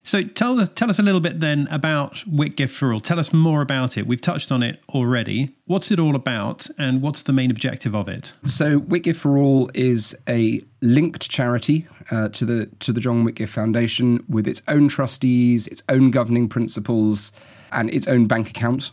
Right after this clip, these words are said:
Speaker 2: And to, to, to put it bluntly, I mean, transforming lives is, is the underlying theme of our new, uh, bursary charity.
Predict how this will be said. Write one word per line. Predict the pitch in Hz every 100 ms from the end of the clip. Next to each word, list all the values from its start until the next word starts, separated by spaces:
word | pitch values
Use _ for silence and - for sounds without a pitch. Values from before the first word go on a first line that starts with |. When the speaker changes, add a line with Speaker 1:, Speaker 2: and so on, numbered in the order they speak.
| _
Speaker 2:
And | 139 139 139
to, | 143 131
to, | 147 131 - -
to | 147
put | - 170
it | 127 90
bluntly, | 120 131 - 95 98 - 113
I |
mean, | 104 107 - _
transforming | - 120 - 147 135 120
lives | 120 117 110 104
is, | 110 101 - _ -
is | 120
the | 101
underlying | 123 120 120 117 117
theme | 110 135 123 127 123 -
of | 120
our | 123 123
new, | 123 120 120 120 - -
uh, | - 110
bursary | 104 127 113 127
charity. | 113 127 120 - 123 120